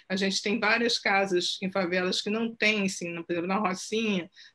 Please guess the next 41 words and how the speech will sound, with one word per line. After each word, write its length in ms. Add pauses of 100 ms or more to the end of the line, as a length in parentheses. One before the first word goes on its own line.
tem 160
uma 240
estatística 680
que 100
foi 160
feita 220
pela 220
Comunidade 560
Cidade, 580 (100)
né? 240 (440)
Que 120
indica 520
que, 460
é, 400
vinte 320
e 60
um 120
por 120
cento 340
das 240
casas, 520
né, 120
que 120
estão 200
ligadas 400
à 80
rede 240
de 180
abastecimento 800
não 160
possuem 400
canalização 640
interna 380
de 140
água, 420 (160)
né? 200 (220)
Então, 420 (200)
não 160
possuem 340
nem 160
instalação 720